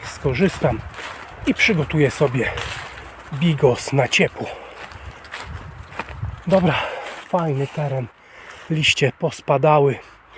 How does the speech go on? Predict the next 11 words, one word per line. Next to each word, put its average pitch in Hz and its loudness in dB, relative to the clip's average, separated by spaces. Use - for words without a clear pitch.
Naprawdę 127 -4
jesienna 156 4
aura 143 4
jest 135 4
jedną 135 6
z - -4
moich 135 2
ulubionych, 170 6
bo 127 0
jest 147 -2
wtedy 135 0